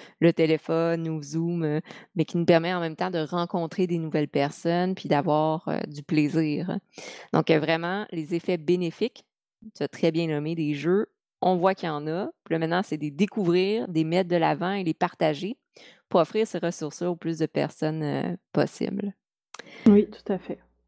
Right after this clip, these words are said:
Speaker 1: Donc, pour finaliser un peu le podcast, tu l'as nommé tout à l'heure, t'es impliquée dans plein de projets. C'est super intéressant ce que tu fais. Merci d'avoir pris le, le temps de nous le partager.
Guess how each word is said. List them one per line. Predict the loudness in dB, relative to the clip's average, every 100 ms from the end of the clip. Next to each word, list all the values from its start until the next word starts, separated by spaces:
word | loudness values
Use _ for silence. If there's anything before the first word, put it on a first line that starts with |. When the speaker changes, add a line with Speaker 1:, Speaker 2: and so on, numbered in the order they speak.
| _ 0
Speaker 1:
Donc, | 2 2
pour | -2 -6
finaliser | -4 0 0 0 -2 -4 -6 -2
un | -4
peu | -4 -4 -2
le | 0 0
podcast, | 0 -2 -2 -2 0 -4 0 0 0 -4 -20 -20 -10
tu | -2
l'as | 0
nommé | 0 -2 -4
tout | -2
à | 0
l'heure, | 0 -4 -4
t'es | -4
impliquée | -6 -8 -6
dans | -2 -2 -2 -6
plein | -4 0 2
de | 0
projets. | 0 0 2 2 0 0
C'est | -4 -8
super | -6 0 2 2
intéressant | -2 -4 -4 -4 -6
ce | -6
que | -8
tu | -10
fais. | -4 -2 -2 -2
Merci | -4 -2 2
d'avoir | 4 2
pris | -2 -4
le, | -4 -4 -2
le | -4
temps | -2 -2
de | -2
nous | -2
le | 0
partager. | 0 0 0 0 0 -2 -2